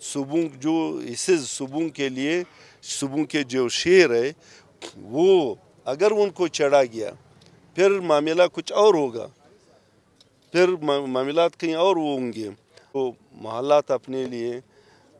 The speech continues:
समझ रहे हैं, ये इनकी हिफाजत की वो नहीं है, अलबत्ता वो अपनी इज़्ज़त, सूबे की इज़्ज़त,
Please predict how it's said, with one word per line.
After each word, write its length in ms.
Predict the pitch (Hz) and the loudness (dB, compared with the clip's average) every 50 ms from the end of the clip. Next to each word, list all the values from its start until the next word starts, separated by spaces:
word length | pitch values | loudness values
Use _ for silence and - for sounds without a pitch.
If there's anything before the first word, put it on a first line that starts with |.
| _ _ - | _ _ -16
समझ 520 | 95 92 85 - 120 117 143 160 160 143 | -16 -14 -14 -14 -8 -4 -2 -2 -2 -2
रहे 280 | 147 135 135 131 131 127 | -4 -4 -2 -2 -2 -4
हैं, 380 | 123 117 117 117 127 139 151 _ _ _ _ _ _ _ _ _ | -6 -8 -10 -12 -12 -14 -14 _ _ _ _ _ _ _ _ _
ये 480 | 110 117 139 143 143 143 139 139 143 - _ _ _ _ _ - | -12 -8 -6 -6 -4 -4 -6 -8 -10 -14 _ _ _ _ _ -10
इनकी 580 | 135 151 156 147 - - 131 127 127 123 120 107 | -8 -8 -8 -8 -12 -12 -10 -8 -8 -8 -8 -10
हिफाजत 480 | 104 104 - - 120 131 131 160 156 - - | -14 -14 -8 -4 -4 -4 -2 -4 -6 -6 -8
की 80 | - 127 | -10 -10
वो 180 | 117 110 110 | -8 -8 -10
नहीं 240 | 107 113 143 156 170 | -10 -8 -6 -6 -6
है, 260 | 156 156 165 190 226 - _ _ _ _ _ _ _ _ _ - | -6 -6 -8 -10 -12 -14 _ _ _ _ _ _ _ _ _ -10
अलबत्ता 560 | 123 120 117 113 123 - - 156 170 196 208 - _ _ _ _ _ _ _ _ _ _ | -10 -10 -6 -8 -8 -6 -4 -4 -4 -4 -6 -10 _ _ _ _ _ _ _ _ _ _
वो 480 | 92 107 127 147 160 175 185 196 220 202 _ _ _ _ _ | -14 -8 -6 -4 -2 -2 -2 -2 -4 -8 _ _ _ _ _
अपनी 360 | - 110 - - 131 131 131 120 | -16 -16 -12 -10 -8 -8 -6 -8
इज़्ज़त, 300 | 117 110 127 160 175 - _ _ _ _ _ _ _ _ _ _ _ _ _ _ _ | -8 -2 0 0 0 0 _ _ _ _ _ _ _ _ _ _ _ _ _ _ _
सूबे 400 | - - - 117 117 139 156 160 | -18 -14 -14 -8 -4 -4 -4 -4
की 180 | 151 - 170 | -4 -8 -12
इज़्ज़त, 500 | 160 151 139 160 160 - - _ - - | -12 -6 -2 -2 -2 -2 -4 _ -20 -20